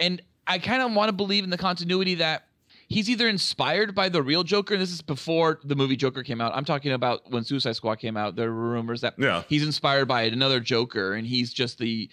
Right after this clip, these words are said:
Speaker 1: younger Joker. He's Jason Todd,
Speaker 2: Yeah, Jason Todd was
Speaker 1: essentially
Speaker 2: there.
Speaker 1: as Joker now.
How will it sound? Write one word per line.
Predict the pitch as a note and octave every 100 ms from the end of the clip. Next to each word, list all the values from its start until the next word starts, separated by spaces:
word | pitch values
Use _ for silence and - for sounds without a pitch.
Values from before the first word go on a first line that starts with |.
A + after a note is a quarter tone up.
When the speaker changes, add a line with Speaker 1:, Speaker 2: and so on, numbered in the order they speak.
| - -
Speaker 1:
younger | C3 D3+ D3+
Joker. | C3 B2 A2
He's | A#2+ D#3
Jason | B2+ D#3+ D#3 C#3+
Todd, | B2 F3 D3
Speaker 2:
Yeah, | C#3+ A2+
Jason | C3 C3 A#2
Todd | B2 A2+
was |
Speaker 1:
essentially | F3 D3 - C#3+ C3 B2+
Speaker 2:
there. | B2 _ _ - C3
Speaker 1:
as | C3 A2+
Joker | - D3+ D3+ D3 C3
now. | A2 G#2 F#2